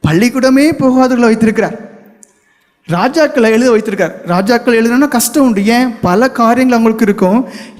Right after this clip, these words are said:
இருந்த போதும் இதை எழுதுறாங்க. அது போக ரொம்ப ஏழைகள், காட்டு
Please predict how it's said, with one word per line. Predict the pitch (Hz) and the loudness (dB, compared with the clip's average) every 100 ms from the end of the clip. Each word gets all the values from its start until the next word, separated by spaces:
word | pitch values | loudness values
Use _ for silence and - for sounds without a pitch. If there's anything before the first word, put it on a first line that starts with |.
| 170 | -2
இருந்த | 262 330 320 277 | 2 2 2 0
போதும் | 285 285 311 247 | 0 0 0 2
இதை | 220 | 2
எழுதுறாங்க. | 208 226 214 180 160 165 285 - - - - - | 2 2 0 0 0 0 0 -6 -18 -20 -20 -6
அது | 160 240 247 | -4 -4 0
போக | 233 220 262 - | 0 2 0 0
ரொம்ப | 269 339 320 214 214 | -2 0 0 2 2
ஏழைகள், | 240 214 170 - - - - - - _ _ - - _ _ - | 2 2 0 -6 -14 -18 -20 -20 -20 _ _ -20 -20 _ _ -4
காட்டு | 190 240 - | -2 -2 -2